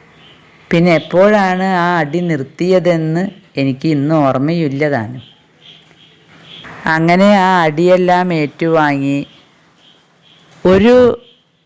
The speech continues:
വാചകം മാത്രം ഞാൻ ഇപ്പോഴും ഓർക്കുന്നുണ്ട്. "നീ കരയില്ല അല്ലേ?"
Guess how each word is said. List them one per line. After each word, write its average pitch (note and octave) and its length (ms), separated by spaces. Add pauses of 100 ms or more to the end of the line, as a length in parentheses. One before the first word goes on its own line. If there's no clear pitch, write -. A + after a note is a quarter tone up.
(1200)
വാചകം D#3+ 640
മാത്രം D#3 400
ഞാൻ D3+ 180
ഇപ്പോഴും D3 460
ഓർക്കുന്നുണ്ട്. C3 760 (1600)
"നീ F3+ 140
കരയില്ല F3 680
അല്ലേ?" D#3+ 540